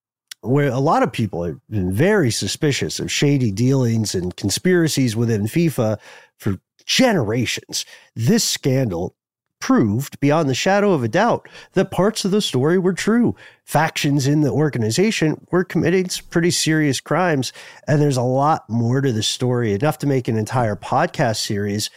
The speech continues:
at which point we want to shout out our pal, uh, Miles over at, uh, Daily Zeitgeist. I think he E P'd a show called Lords of Soccer, which is about this kind of crime and corruption.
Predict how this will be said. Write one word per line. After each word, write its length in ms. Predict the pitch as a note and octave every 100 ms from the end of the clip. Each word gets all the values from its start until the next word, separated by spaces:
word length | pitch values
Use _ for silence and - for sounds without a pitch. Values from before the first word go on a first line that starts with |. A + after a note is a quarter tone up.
| _ _ _ _ _
at 200 | - B3
which 260 | G3 B3 -
point 320 | F#3 F3 E3 -
we 80 | D3+
want 100 | D#3
to 40 |
shout 240 | - D#3 C#3
out 180 | B2+
our 80 | A#2+
pal, 420 | G#2 C#3 B2+ A#2+ - - - -
uh, 260 | B2+ A2+ -
Miles 720 | A#2+ B2 E3 E3 A#2+ G#2 C#3
over 280 | B2+ B2 C3
at, 200 | B2 -
uh, 360 | A#2 A2 A2 G#2
Daily 360 | G#2 D3+ C#3 G#2+
Zeitgeist. 640 | A#2 A2 - A2+ A2+ -
I 80 | A#2
think 240 | E3 D3+
he 180 | D#3+ C#3+
E 180 | - D3
P'd 320 | C#3+ - E3+
a 60 | D3+
show 320 | - A2+ G2+
called 360 | - A#2+ G#2+ -
Lords 540 | G2 G#2+ B2 D#3 C#3+
of 140 | B2 -
Soccer, 560 | - A#2 C#3+ - - _ _ _
which 220 | - A2 A#2+
is 120 | G#2
about 400 | G#2+ B2 G#2 - _ _
this 160 | A2 G#2
kind 240 | A#2+ F#2
of 60 | E2+
crime 300 | A2+ G2 F2+
and 80 | E2+
corruption. 420 | F#2+ A2 -